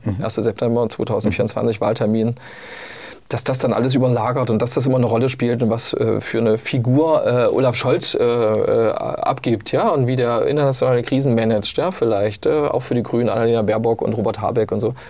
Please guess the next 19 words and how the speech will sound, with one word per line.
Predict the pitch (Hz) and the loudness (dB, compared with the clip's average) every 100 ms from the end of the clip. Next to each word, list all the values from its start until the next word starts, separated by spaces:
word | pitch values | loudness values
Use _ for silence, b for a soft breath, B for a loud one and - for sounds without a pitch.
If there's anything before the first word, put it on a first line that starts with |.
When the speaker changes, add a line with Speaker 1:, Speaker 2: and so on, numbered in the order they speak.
| B | B
Speaker 2:
Das | - - | -4 -4
wird | 117 - | -2 0
alles | 127 156 | 0 0
eine | 120 | 0
Rolle | 110 208 | 0 0
spielen. | - 220 320 - B B - - | 0 -2 -2 -6 B B -10 -6
Definitiv, | 135 139 127 - | -2 -2 -2 -4
das | - - | -6 -4
kann | 143 | -2
man | 156 | 0
ja | |
nicht | 135 120 | 0 0
einschätzen. | 120 180 214 202 - - | -2 -2 -2 -4 -4 -2
Ich | 294 - | -4 -2
glaube | 185 165 | 0 0
tatsächlich, | 147 - 214 - 160 - B B B B B B B B - | 0 0 -4 -2 -4 -6 B B B B B B B B -6
dass | - 143 - - | -2 -2 -2 -8
die, | - 139 135 127 | -2 0 2 2
äh, | - 117 120 113 113 110 | 2 0 2 2 2 0